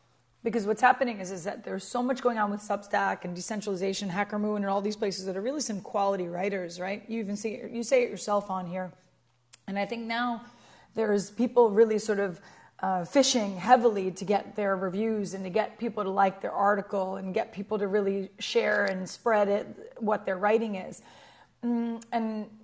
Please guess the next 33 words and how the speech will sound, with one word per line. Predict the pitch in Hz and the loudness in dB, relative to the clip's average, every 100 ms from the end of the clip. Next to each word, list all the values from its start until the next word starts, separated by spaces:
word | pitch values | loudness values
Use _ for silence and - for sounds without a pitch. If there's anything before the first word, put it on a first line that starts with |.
| - - - _ _ | -20 -20 -20 _ _
I'm | 226 262 269 254 | 0 0 0 0
more | 240 247 233 | 4 6 4
seeing | 233 247 233 | 2 0 0
it | 220 | -2
from | 208 208 | -4 -4
a | |
perspective | 180 196 - 226 226 208 170 | -4 -8 -2 -2 0 -4 0
that, | 190 185 - - _ - | 0 0 -4 -20 _ -8
having | 220 214 214 | -2 0 4
been | 214 254 | 6 6
interviewed | 254 240 202 214 180 | 6 2 0 -2 0
by | 196 190 - | 0 0 -4
a | |
couple | - 226 208 | -4 -2 -2
of | |
magazines, | 202 196 185 180 214 190 185 - - - _ _ _ _ - | -2 -2 -2 -4 -4 -4 -6 -10 -16 -20 _ _ _ _ 0
I | 220 | 0
think | 220 247 240 | 2 2 2
you | 233 220 | 2 4
also | 220 226 208 | 4 4 0
do | 165 226 | 2 2
know | 220 208 196 | 4 4 2
that | 196 196 | 2 0
the | 185 | 0
journalist | 220 214 214 190 202 | 2 2 0 -4 -4
is | 165 | -4
responsible | 185 - 208 196 190 196 175 | -6 -2 0 0 -2 -8 -8
for | - | -10
how | 180 208 | -2 0
they | 190 | 0
spin | 180 - 233 202 | -2 2 4 4
the | 180 | 0
story, | - - 214 190 180 - | -2 4 6 6 0 -6